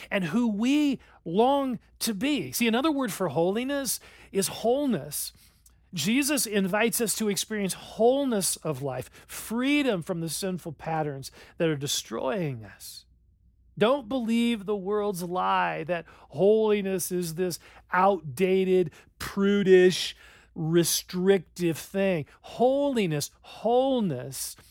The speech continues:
is the life that we long for. It's the life that we were created to experience. And this beatitude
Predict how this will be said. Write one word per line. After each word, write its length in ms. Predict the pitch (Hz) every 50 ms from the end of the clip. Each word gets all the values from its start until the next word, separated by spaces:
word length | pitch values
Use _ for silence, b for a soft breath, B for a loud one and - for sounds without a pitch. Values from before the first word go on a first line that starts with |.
| b b b b _ -
is 200 | 196 180 165 160
the 120 | 190 175
life 500 | 165 165 180 190 196 208 202 - - -
that 180 | - 185 165 160
we 280 | 143 165 190 196 190
long 540 | 185 170 165 170 175 185 196 196 202 196 190
for. 540 | 151 - - - 139 131 131 143 143 143 _ _ _ _ _ _ _ _ _ _ _ _ _ _ _
It's 200 | - 190 - -
the 140 | - 214 180
life 500 | 165 170 180 185 185 196 202 196 - -
that 180 | - 190 175 175
we 320 | 160 170 202 214 214 214
were 180 | 202 180 175 -
created 840 | - - - 190 185 180 180 190 190 196 202 202 196 196 190 151 -
to 200 | - 196 180 180
experience. 1300 | 180 165 - - - - - - - 175 180 185 185 175 165 156 147 147 151 - - - - - - B B B B B B B B B _ - - -
And 280 | 170 170 170 170 170 -
this 340 | 151 147 196 226 220 - -
beatitude 1400 | 190 165 196 180 170 175 175 180 185 185 190 165 143 - - 175 160 147 139 143 143 139 135 139 139 131 147